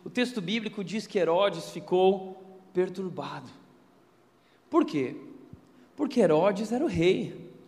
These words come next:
Como assim existe um outro rei?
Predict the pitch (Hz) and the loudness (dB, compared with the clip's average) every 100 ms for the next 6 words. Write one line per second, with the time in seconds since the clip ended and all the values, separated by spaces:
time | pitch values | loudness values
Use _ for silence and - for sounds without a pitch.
0 | - _ - - 349 339 208 - 220 220 | -20 _ -20 -2 2 4 2 -2 0 0
1 | 196 151 147 - 214 196 233 - 170 175 | 0 -2 -2 0 2 2 -6 0 2 4
2 | 220 165 156 190 247 - - | 4 2 2 2 0 -6 -12